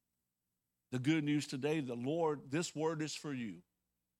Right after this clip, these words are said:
And I believe there's gonna be strength that comes to you when you get back to where you belong in the name of Jesus. Now let's look at the significance of high hind's feet. That's not the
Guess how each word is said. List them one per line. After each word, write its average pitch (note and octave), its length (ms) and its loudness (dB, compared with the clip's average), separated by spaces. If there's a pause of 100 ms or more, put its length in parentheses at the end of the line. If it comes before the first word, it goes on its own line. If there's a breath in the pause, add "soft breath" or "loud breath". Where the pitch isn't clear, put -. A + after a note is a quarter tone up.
(500)
And A#2 80 -4
I B2+ 60 0
believe C3+ 260 0
there's C3 220 -2
gonna C#3+ 200 -4
be B2+ 120 -2
strength D#3+ 460 -4
that B2 120 -12
comes D#3+ 360 -4
to D#3 100 -6
you F3 240 -4
when A#2+ 160 -4
you D#3+ 80 0
get C#3 240 -2
back D3+ 220 -2
to A2+ 80 -12
where B2 220 -2
you E3+ 300 -2
belong C3 640 -2
in D3 160 0
the G#2 120 -4
name D3 480 -2
of D3+ 280 -2
Jesus. - 840 -6 (1900)
Now C3 140 2
let's G3 240 2
look E3 160 0
at C#3 100 -6
the B2 80 -6
significance C3 680 -2
of G2 100 -6
high A#2+ 540 0 (320)
hind's C3 280 2
feet. - 440 -8 (920)
That's B2+ 180 0
not D#3+ 240 2
the A2 120 -6